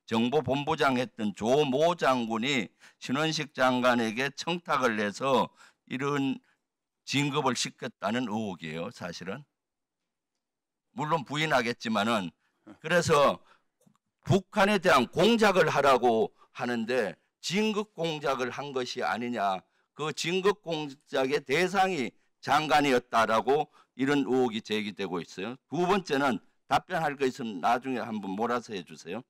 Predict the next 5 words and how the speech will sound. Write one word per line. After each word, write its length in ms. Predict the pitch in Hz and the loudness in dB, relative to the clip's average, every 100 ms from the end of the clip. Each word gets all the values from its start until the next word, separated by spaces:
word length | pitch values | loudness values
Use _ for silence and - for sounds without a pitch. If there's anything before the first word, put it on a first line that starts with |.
| _ _ _ _ _ _ _ 104 | _ _ _ _ _ _ _ 0
영례 400 | 160 185 190 196 | 2 4 4 2
사무실, 640 | 170 143 131 127 104 80 _ _ | 4 4 4 2 -2 -4 _ _
그러니까 480 | 135 139 127 113 - | -4 -2 -2 -2 0
안가이죠. 680 | 135 160 156 123 98 117 135 _ _ _ | 0 2 2 2 0 -4 -4 _ _ _
안가를 760 | - 143 156 165 147 147 123 | -2 0 2 2 2 2 0